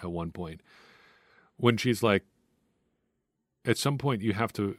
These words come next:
ask who let the toddler get behind the wheel of the car. Is it really the toddler's fault if they crash the car?"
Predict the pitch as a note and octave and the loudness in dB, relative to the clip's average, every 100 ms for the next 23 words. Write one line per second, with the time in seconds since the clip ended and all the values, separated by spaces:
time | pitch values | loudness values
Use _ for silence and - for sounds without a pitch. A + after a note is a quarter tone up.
0 | _ - G#2+ F#2+ - - A2+ G#2 G2+ G2+ | _ -2 0 2 -2 0 2 4 2 0
1 | - G2 F#2 F#2 E2 F#2+ - E2 F#2 E2+ | 0 2 2 0 0 -2 -2 -6 -4 -4
2 | F2 F2 E2 - F#2 - - - _ G2+ | -4 -4 -6 -6 -8 -8 -14 -20 _ -4
3 | G2 G#2+ F#2 G#2 A2 G#2 G2 G#2 G2+ F#2+ | -2 -2 0 4 6 4 4 2 2 2
4 | - G2+ G2 G2+ - F#2+ - F#2+ - G2 | 2 0 0 -2 -4 -4 -2 -4 -4 -8
5 | - F#2 G2 | -6 -6 -6